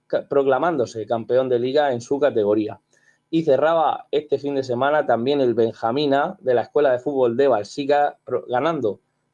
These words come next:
cinco a cero contra el Club Deportivo Juveña y proclamándose también en esta categoría campeón de liga. Tres categorías que se proclamaban campeones de liga de esta escuela, de la Escuela de Fútbol de Balsica, a la que le damos la enhorabuena por ese trabajo, a pesar de,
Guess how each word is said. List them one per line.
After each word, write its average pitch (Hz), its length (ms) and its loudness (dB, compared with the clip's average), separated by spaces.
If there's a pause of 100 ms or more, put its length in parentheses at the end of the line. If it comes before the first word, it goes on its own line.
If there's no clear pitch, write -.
cinco 165 360 0
a 120 80 4
cero 165 400 2 (340)
contra 160 480 2
el 113 200 -4
Club 156 160 0
Deportivo 131 420 2
Juveña 139 680 0
y 160 140 -2
proclamándose 135 880 0
también 123 420 0
en 127 80 0
esta 135 220 -2
categoría 120 640 0
campeón 117 400 0
de 110 80 2
liga. 98 340 -4 (600)
Tres 175 200 2
categorías 135 540 2
que 139 100 -2
se 123 100 0
proclamaban 120 600 2
campeones 123 480 0
de 120 100 0
liga 135 280 2
de 131 120 2
esta 135 220 -2
escuela, 139 380 2
de 127 100 2
la 107 60 0
Escuela 143 320 2
de 113 80 -2
Fútbol 131 260 -2
de 117 80 0
Balsica, 131 560 0 (320)
a 123 120 2
la 123 140 2
que 123 140 2
le 117 120 4
damos 131 320 2
la 117 120 2
enhorabuena 131 680 2
por 117 180 -2
ese 123 180 -2
trabajo, 120 480 2
a 120 100 -2
pesar 127 300 -2
de, 110 240 -2